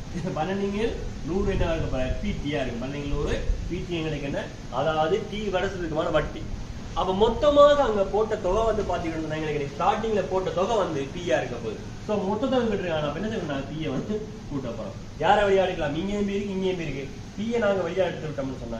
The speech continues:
என்ன வரும்? எங்களுக்கு பன்னெண்டு தீங்கு நூறு சாக என்ன இருக்க போறீங்க? ஒன்றா இருக்க போகுது. நாளைக்கு பி ஏ வழியா எடுத்துக்கோமா இல்லையா? அவ சுருக்கி விட்டோம்னு சொன்னா நாலு நாலு உண்டு, நான் என்ன இருபத்தி அஞ்சு. அப்ப என்ன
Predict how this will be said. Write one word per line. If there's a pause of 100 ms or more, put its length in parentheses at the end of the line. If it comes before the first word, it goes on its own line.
(100)
என்ன
வரும்?
எங்களுக்கு (640)
பன்னெண்டு (560)
தீங்கு (380)
நூறு (460)
சாக
என்ன
இருக்க
போறீங்க? (100)
ஒன்றா
இருக்க
போகுது.
நாளைக்கு
பி
ஏ
வழியா
எடுத்துக்கோமா
இல்லையா? (340)
அவ
சுருக்கி
விட்டோம்னு
சொன்னா (840)
நாலு
நாலு
உண்டு, (580)
நான்
என்ன
இருபத்தி (160)
அஞ்சு. (500)
அப்ப
என்ன